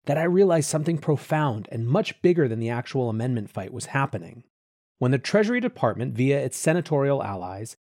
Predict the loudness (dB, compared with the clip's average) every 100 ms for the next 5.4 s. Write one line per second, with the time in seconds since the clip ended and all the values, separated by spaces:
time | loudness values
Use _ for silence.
0 | _ -4 0 2 0 2 0 2 -2 -2
1 | -2 0 0 2 0 0 -2 -4 -4 0
2 | 0 0 -4 -4 -4 -4 -6 -6 -2 -2
3 | -2 -6 -12 -16 _ _ _ -2 2 2
4 | 2 2 2 0 2 2 2 -2 -2 -2
5 | -2 -6 -12 -18